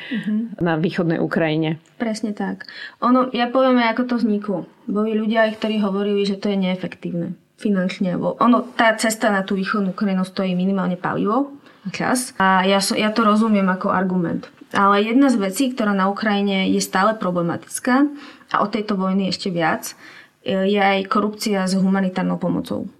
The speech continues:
Speaker 1: nehovorí sa o tom, ale je to tam. Je to nepríjemné. A aj keď Slováci podporujú nejaké konkrétne neziskovky, nechcem hovoriť, kto je dobrý a kto je zlý, každý pomáha, ako vie.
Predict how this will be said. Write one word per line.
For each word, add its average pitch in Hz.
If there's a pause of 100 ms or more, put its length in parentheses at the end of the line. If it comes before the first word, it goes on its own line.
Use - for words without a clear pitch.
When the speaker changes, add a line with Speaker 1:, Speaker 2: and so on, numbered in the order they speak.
(420)
Speaker 1:
nehovorí 240
sa 208
o 196
tom, 226
ale 175
je 170
to 233
tam. 285 (400)
Je 202
to 208
nepríjemné. 254 (160)
A 220 (140)
aj 254
keď 277
Slováci 240
podporujú 220
nejaké 202
konkrétne 208
neziskovky, 202
nechcem 202
hovoriť, 190
kto 180
je 180
dobrý 185
a 175
kto 180
je 175
zlý, 185
každý 190
pomáha, 190
ako 190
vie. 151